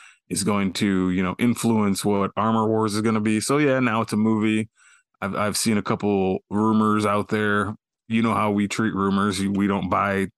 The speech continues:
too much stock into 'em until stuff's confirmed. But, uh, we gotta talk about the rumors anyway. I saw rumors that, um, White Vision would be showing up. His next appearance would be for Armor Wars,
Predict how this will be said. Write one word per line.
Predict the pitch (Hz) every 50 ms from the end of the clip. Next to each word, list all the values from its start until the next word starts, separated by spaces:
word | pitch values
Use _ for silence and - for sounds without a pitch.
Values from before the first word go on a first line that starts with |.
| _ _ -
too | - 127
much | 113 104 95 - -
stock | - - 113 98 98 - -
into | 101 95 - 110 101
'em | 98 95
until | 92 - - 98
stuff's | - - 104 95 - -
confirmed. | - 95 95 - - 104 101 98 95 - - - _ - - - - - - - _ -
But, | 98 85 101 98 95
uh, | 92 92 92 90 92 92 95 - _ _ _ _ _ _ _ -
we | 135 131
gotta | 123 113 104
talk | - - - 110
about | 107 107 104 104 -
the | 107
rumors | 98 104 101 101 98 98
anyway. | 107 104 101 95 95 98 98
I | 98 101
saw | - - 113
rumors | 110 107 110 107 104 104 101 92
that, | 104 101 98 95 90 - _ -
um, | 101 101 101 98 104 95 - - - _ _ _ _ _ _ _ _ _ _ _ _ _ _ _ _ _ _ _ _ _ _ _ _ _ _ _ _ _ _ _ _ _ _ _ _ _ _ _ _ _ _ _ _ _ _ _ -
White | 107 107 120 120 120 -
Vision | 104 113 120 113 113 117 113 117 117 110 - _ _ - - _ _ -
would | - 110 110 104
be | 113 110 107 107 104 104 107 101 - - _ _ _ _ _ _ _ _ _ -
showing | - - 135 120 117 117 117 117
up. | 117 113 - -
His | 110 113 101 104
next | 110 110 107 - -
appearance | 110 - - 110 107 104 101 110
would | 107 98 92
be | 104 104
for | 101 - 117 110 87
Armor | 104 104 104 104 104 101
Wars, | 101 101 101 98 98 98 98 -